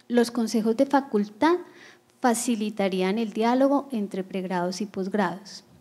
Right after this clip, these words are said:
en la medida que están integrados por los representantes de estos comités.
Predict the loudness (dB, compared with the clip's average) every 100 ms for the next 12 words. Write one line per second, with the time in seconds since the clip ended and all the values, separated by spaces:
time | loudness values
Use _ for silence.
0 | _ _ _ _ _ _ _ _ 2 4
1 | 6 6 8 6 4 0 0 0 0 2
2 | 4 4 4 0 0 2 2 0 -4 -4
3 | -4 -4 -6 -4 -4 -2 -2 -4 -10 -10
4 | -4 -4 -2 -4 -6 -14